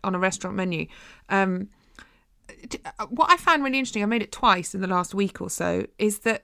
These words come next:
um, that initial step, you know, when you fry, you know, your onions or your starting point, and you put some, you know, your paprika in, et cetera, et cetera. All of the recipes, 'cause I looked after I'd done it the first time, and all of the recipes say put a stock cube in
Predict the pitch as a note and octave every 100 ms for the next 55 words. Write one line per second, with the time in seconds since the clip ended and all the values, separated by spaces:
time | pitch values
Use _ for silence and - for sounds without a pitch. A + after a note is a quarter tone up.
0 | _ A3 A3 G#3+ G#3+ _ _ - _ _
1 | B3+ B3+ B3+ E4+ - F4 - - G#3+ F3
2 | - G#3 G#3+ G#3 G3+ - - B3 A#3 A3+
3 | A3 G#3+ G#3+ - - - _ A3 G#3 G#3
4 | G#3+ A3 G#3+ G#3+ G#3 G#3 G3+ G#3 G#3 A3
5 | - A3+ G#3 G#3 - F3+ F3+ - - G3+
6 | G3 - - - G#3 G3+ G3+ G3+ G3 G#3
7 | G#3+ - G#3+ G3+ F#3 F#3 G3 - F#3+ -
8 | G3 G3+ G3+ F#3 - - - _ _ -
9 | A4 B4 - A3+ G3+ G3+ G3 E3+ F#3 -
10 | A3+ A#3+ E4 - - - A#3+ A#3+ - G#3+
11 | A3+ A3 G3+ A3+ G#3+ F#3 F3+ - - C4+
12 | D4+ F4+ C#4 - - G3+ - F#3+ G#3 -
13 | - A#3+ - - - - G3+ F#3 F3 E3+